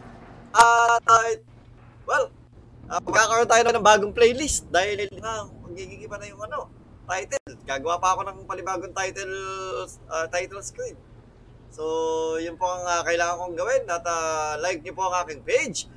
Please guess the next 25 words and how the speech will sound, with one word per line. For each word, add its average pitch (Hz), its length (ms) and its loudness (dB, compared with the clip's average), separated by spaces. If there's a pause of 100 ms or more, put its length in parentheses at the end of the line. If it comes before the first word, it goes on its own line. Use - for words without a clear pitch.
(140)
I-like 208 320 2
nyo 220 80 -6
din 302 160 0
ang 262 80 4
mga 254 220 2
pages 240 420 6
at, 220 160 8
ah, 220 140 6
groups 185 420 0
ng 185 140 0
ating, 185 300 4
ah, 180 120 4
mga 175 300 4
kaibigan 175 480 2
dito. 185 260 0 (500)
Ang, 151 220 -2
ah, 156 320 8
facebook 208 400 -4
dot 202 180 2
com 233 220 2
slash 196 320 2
hapasay 185 420 2
art 320 220 4 (240)
at, 208 240 8
ah, 190 500 8